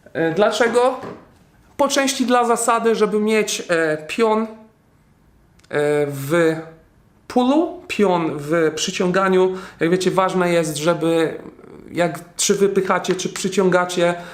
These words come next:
żeby przyciągać i wypychać w obydwu płaszczyznach, czyli w pionowej i w poziomej.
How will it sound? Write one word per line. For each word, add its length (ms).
żeby 220
przyciągać 640
i 60
wypychać 640
w 240
obydwu 440
płaszczyznach, 600
czyli 220
w 160
pionowej 640
i 160
w 100
poziomej. 500